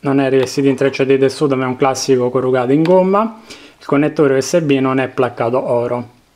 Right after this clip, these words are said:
Vi mostriamo ulteriormente la tipologia di switch ibrido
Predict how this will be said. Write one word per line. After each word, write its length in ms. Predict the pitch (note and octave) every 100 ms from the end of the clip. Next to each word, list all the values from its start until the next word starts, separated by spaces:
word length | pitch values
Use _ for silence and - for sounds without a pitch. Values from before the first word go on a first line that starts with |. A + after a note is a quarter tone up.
| - _ - - - - - - -
Vi 80 | C3+
mostriamo 480 | C3+ - D#3 D3
ulteriormente 1080 | C#3 C3 C#3 C3+ C3+ C#3+ D3 C3+ A#2+ B2+ B2 - _
la 80 | -
tipologia 640 | B2+ C3+ C3+ C3+ C#3 C#3+ C3+
di 220 | C3 C3
switch 340 | B2+ C3+ B2+
ibrido 680 | C#3+ C#3 B2+ B2+ B2+ B2+ -